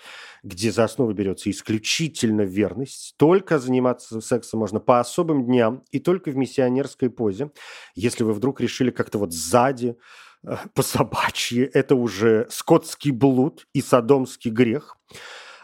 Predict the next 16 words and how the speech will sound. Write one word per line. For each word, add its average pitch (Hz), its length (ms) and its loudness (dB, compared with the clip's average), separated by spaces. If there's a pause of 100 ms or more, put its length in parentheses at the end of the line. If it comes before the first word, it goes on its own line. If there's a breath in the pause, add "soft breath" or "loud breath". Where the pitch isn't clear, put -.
А 165 100 8
лучше 262 240 -2
вообще 175 300 0
сексом 110 400 0
никаким 110 360 -2
не 110 100 0
заниматься. 156 580 0
Родили 160 380 -2
там 127 200 0
одного 117 300 -2
какого-нибудь 101 260 -8
ребятёночка, 104 640 -6
и 90 720 -6
будет 208 340 -6
с - 100 -16
вас. 170 320 -2